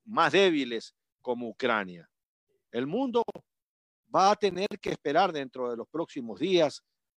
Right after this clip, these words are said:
cuando efectivamente ya sea Finlandia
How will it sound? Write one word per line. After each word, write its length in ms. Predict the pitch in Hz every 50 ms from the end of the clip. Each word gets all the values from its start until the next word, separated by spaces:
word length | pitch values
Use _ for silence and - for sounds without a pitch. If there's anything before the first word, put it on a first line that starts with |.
| _
cuando 460 | - 120 123 131 131 135 131 127 131
efectivamente 1160 | 127 - - 123 104 _ _ 139 156 175 170 156 143 147 170 185 170 147 _ - 135 147 120 - _ _ _ _ _ _ _ _ _ _ _ _ _ -
ya 220 | 101 117 135 143
sea 440 | - - 156 160 156 156 147 143 131
Finlandia 840 | - - 123 113 107 117 143 170 180 165 156 147 139 - 135 143 -